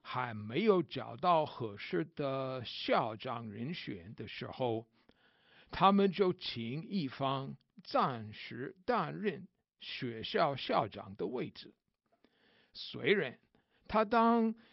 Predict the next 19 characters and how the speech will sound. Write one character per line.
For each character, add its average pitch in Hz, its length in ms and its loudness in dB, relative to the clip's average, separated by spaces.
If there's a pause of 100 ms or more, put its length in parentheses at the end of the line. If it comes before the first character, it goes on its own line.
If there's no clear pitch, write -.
(120)
诊 254 280 6
所 170 280 0
的 165 200 2
传 113 300 -8
道 190 180 4
人 123 260 -6 (140)
已 117 120 -4
经 190 360 4
让 180 180 4
他 170 220 2
够 190 260 2
忙， 160 420 -8 (800)
而 143 220 4
且 151 360 4 (140)
他 185 180 6
并 226 320 -2
不 262 240 -4
向 240 480 0
往 113 440 -10